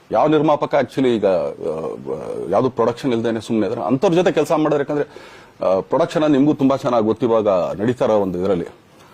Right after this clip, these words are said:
ಆ, ಒಬ್ಬ ನಿರ್ಮಾಪಕ ಇವತ್ತು ಅಡ್ವಾನ್ಸ್ ಕೊಟ್ಟೋದ್ರಿಂದ ಹಿಡಿದು ರಿಲೀಸ್ ಆಗೋ ತನಕ ಆತನ ಕೆಲಸ ತುಂಬಾ ಇದೆ. ಬರೀ ದುಡ್ಡೊಂದು ಹೊಂಚೋದೇ ಅಲ್ಲ, so ಎಲ್ಲ ಇದ್ರಲ್ಲೂ ಕೂಡ. So ಆದ್ರಿಂದ, ಆ, ಅಷ್ಟೇ, ಇನ್ನು ಅದು ಬಿಟ್ಟು ಇನ್ನೇನು ಆ ಥರದ್ದೇನಿಲ್ಲ.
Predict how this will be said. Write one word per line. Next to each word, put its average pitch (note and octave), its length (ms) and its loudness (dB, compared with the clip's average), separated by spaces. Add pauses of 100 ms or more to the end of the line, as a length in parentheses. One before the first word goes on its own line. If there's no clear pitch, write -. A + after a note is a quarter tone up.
(280)
ಆ, F#2 60 -10 (220)
ಒಬ್ಬ F2 400 -10
ನಿರ್ಮಾಪಕ A#2+ 480 0
ಇವತ್ತು A2 220 2
ಅಡ್ವಾನ್ಸ್ A#2+ 300 0
ಕೊಟ್ಟೋದ್ರಿಂದ A#2 480 0
ಹಿಡಿದು A2+ 260 0
ರಿಲೀಸ್ A#2+ 220 2
ಆಗೋ A#2+ 160 0
ತನಕ A#2 220 -8
ಆತನ G#2+ 200 -6
ಕೆಲಸ G#2+ 220 -6
ತುಂಬಾ C3 440 2
ಇದೆ. F2+ 200 0 (500)
ಬರೀ G#2 120 -2
ದುಡ್ಡೊಂದು A2+ 380 0
ಹೊಂಚೋದೇ A#2+ 360 0
ಅಲ್ಲ, F#2 140 0 (420)
so - 120 0
ಎಲ್ಲ C3+ 140 4 (360)
ಇದ್ರಲ್ಲೂ G2 460 -4
ಕೂಡ. E2 180 -12 (560)
So F2+ 60 -2
ಆದ್ರಿಂದ, B2+ 420 0
ಆ, C#3 300 -4 (300)
ಅಷ್ಟೇ, F2 260 -2
ಇನ್ನು F2+ 200 -2
ಅದು G2 120 -2
ಬಿಟ್ಟು A#2 260 -2
ಇನ್ನೇನು G#2 360 2
ಆ F2+ 60 0
ಥರದ್ದೇನಿಲ್ಲ. F2+ 520 -4